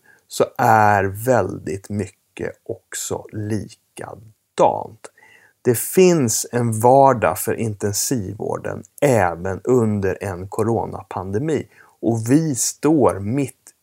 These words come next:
i den vardagen nu. Vi kommer jobba mer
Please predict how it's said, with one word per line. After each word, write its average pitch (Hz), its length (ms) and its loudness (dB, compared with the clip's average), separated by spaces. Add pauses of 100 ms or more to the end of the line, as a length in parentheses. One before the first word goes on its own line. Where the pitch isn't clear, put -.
i 98 340 -2
den 90 460 -6
vardagen - 880 -4
nu. 120 420 -2 (640)
Vi 151 320 4
kommer 185 300 2
jobba 110 360 4
mer 147 600 4